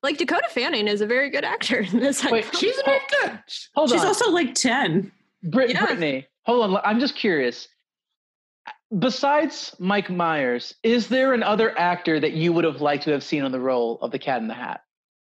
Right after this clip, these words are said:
Speaker 1: I never in my life ever
Speaker 3: John
Speaker 1: thought about
Speaker 3: Malkovich.
Speaker 1: that. <laughs> Uh,
Speaker 2: You're welcome.
Speaker 1: n-,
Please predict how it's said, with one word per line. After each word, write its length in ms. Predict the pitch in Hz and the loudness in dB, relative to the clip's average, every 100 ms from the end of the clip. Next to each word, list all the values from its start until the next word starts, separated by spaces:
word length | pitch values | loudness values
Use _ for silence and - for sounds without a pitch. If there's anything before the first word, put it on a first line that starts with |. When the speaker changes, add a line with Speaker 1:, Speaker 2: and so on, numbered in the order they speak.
| _ - | _ -6
Speaker 1:
I 60 | |
never 500 | 247 269 262 247 - _ _ - | -4 -2 0 -2 -4 _ _ -10
in 240 | - 240 233 | -4 -2 0
my 180 | 220 214 | 0 0
life 640 | 202 196 165 175 - - - | 0 0 -2 -4 -10 -16 -8
ever 160 | 208 185 | -6 -2
Speaker 3:
John 180 | 185 220 | -2 -2
Speaker 1:
thought 200 | 185 175 | -2 -2
about 300 | 180 185 233 | 0 0 0
Speaker 3:
Malkovich. 40 | |
Speaker 1:
that. 840 | 180 180 240 254 311 539 494 427 349 _ | 0 0 0 0 0 0 0 -2 -8 _
<laughs> 180 | _ | _
Uh, 300 | 247 262 277 269 | 0 2 4 2
Speaker 2:
You're 100 | 262 | 0
welcome. 220 | - | -2
Speaker 1:
n-, 80 | 302 | -6